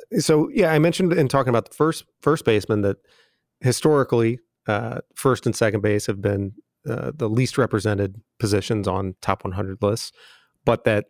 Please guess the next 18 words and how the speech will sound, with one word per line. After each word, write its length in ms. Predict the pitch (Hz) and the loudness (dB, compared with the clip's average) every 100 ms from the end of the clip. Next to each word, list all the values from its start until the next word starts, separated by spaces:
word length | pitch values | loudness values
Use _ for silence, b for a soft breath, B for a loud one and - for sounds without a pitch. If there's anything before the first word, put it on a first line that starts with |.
| _ | _
second 320 | - 131 123 113 | -4 -2 0 0
basemen 280 | 113 127 | 0 0
have 100 | 107 | -2
been 260 | 107 104 101 | -2 -4 -6
sort 140 | - 104 | -6 -6
of 100 | 120 | 0
gaining 440 | 127 127 123 117 - | 2 2 2 0 -2
on 380 | 101 98 98 101 | -4 -2 -4 -6
first 280 | - 110 - | -4 -4 0
baseman 300 | 107 95 113 | -2 -2 -4
in 100 | 104 | -2
recent 320 | 101 101 117 | -4 -4 -6
years. 420 | 110 98 98 117 - b b b b b b - | -4 -4 -4 -8 -12 b b b b b b -4
And, 480 | 117 104 104 104 101 | -2 0 0 -2 -2
uh, 380 | 104 104 104 113 - _ _ - | -2 -2 -2 -6 -10 _ _ -2
in 160 | 127 | 0
our 380 | 107 107 104 101 - - | 0 0 0 -2 -6 -10
story, 600 | - 151 165 113 120 | -2 2 4 2 0